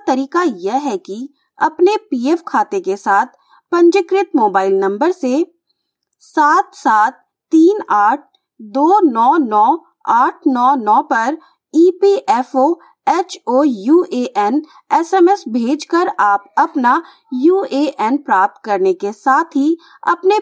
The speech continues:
पीएफ़ खाते की शेष राशि की जानकारी भी प्राप्त कर सकते हैं। अगर ये चीजें भी काम नहीं कर रही हैं, तो आप पीएफ़ कार्यालय से संपर्क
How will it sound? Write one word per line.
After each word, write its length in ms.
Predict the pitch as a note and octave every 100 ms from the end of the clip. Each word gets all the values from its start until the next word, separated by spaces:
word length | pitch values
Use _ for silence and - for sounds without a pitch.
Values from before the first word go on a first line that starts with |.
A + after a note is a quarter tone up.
| -
पीएफ़ 320 | C#4+ C4+ G4 G4+
खाते 380 | - C#4 C#4 E4+
की 200 | E4 F4+
शेष 400 | - A#3+ A#3+ B3
राशि 400 | G#3 F#3+ - E4+
की 180 | F4 E4
जानकारी 680 | - G3+ F#3 G4 G3+ A3 D4
भी 180 | D#4+ F4
प्राप्त 460 | D#4 G#3+ G#3+ _
कर 120 | F4 D4
सकते 360 | B3 - A3
हैं। 360 | A#3 A3+ G3+ - _ _ _ _ _ _
अगर 280 | E4+ D#4+ G#4+ E4
ये 200 | G#3+ C#4+
चीजें 400 | E4 F#4 F#4 G4
भी 140 | G4 G4+ -
काम 320 | G#3 A#3 F4+
नहीं 300 | G#3+ G#3+ C4+
कर 200 | E4 E4
रही 300 | A3 G#3+ G3+
हैं, 140 | G3+ F#3+
तो 380 | - F#3+ C4 - _ _ -
आप 300 | D4+ G4+ -
पीएफ़ 320 | C4 A#3+ F4+ -
कार्यालय 500 | C4+ G#3+ G3+ G3 A3
से 200 | D#4+ F4+
संपर्क 540 | F#4 - A3 C4+ C4